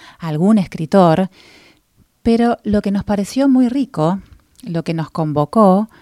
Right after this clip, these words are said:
fue que estos pintores, estos grandes maestros de la pintura, como,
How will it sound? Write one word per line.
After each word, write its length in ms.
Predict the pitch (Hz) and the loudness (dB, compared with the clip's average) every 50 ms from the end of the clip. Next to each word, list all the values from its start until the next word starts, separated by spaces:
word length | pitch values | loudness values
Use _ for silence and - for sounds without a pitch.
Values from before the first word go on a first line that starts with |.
| - _ _ _ | -20 _ _ _
fue 460 | _ _ - - 226 233 233 233 - - _ _ _ _ | _ _ -2 0 2 2 2 0 -2 -6 _ _ _ _
que 500 | - 202 196 190 190 185 185 180 185 - | -2 0 0 2 2 2 0 0 -2 -2
estos 320 | - 240 233 - - 269 - | -4 -8 -8 -6 -8 -8 -6
pintores, 460 | - 196 185 175 - 202 202 175 - - - | -6 -6 -6 -6 -6 -6 -6 -6 -8 -10 -12
estos 320 | 202 160 - - 196 160 | -12 -10 -8 -6 -6 -4
grandes 460 | 165 185 214 240 220 185 156 151 143 | -2 -2 0 0 0 -2 -2 -4 -4
maestros 480 | 165 160 160 160 160 - - - 175 151 | -4 -2 -2 -2 -4 -4 -4 -4 -2 -2
de 80 | 170 | -2
la 100 | 156 175 | -2 -4
pintura, 680 | - - 156 147 - - 208 208 185 165 165 156 156 156 - - - - _ _ _ | -4 -4 -6 -2 0 4 4 4 4 4 2 0 -2 -4 -8 -14 -20 -20 _ _ _
como, 760 | - - 175 175 170 160 160 160 156 151 147 147 143 143 143 | -8 -6 -4 -4 -4 -4 -4 -4 -2 -2 -2 -2 -4 -4 -6